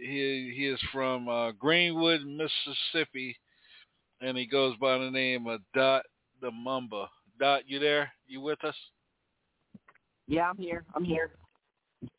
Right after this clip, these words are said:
Speaker 1: All right, man. Tell us a little bit about you so the, so the panel can get, uh, you know, familiar with you a little bit.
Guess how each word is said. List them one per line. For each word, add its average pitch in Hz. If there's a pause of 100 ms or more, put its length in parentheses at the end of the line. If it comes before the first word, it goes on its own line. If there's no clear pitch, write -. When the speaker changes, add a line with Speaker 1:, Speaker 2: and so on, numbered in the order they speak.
(600)
Speaker 1:
All 135
right, 143
man. 139
Tell 156
us 139
a 143
little 151
bit 147
about 147
you 143 (100)
so 135
the, 131 (680)
so 147
the 135
panel 143
can 127
get, 135 (100)
uh, 120 (960)
you 135
know, 120 (520)
familiar 143
with 117
you 113
a 113
little 214
bit. 110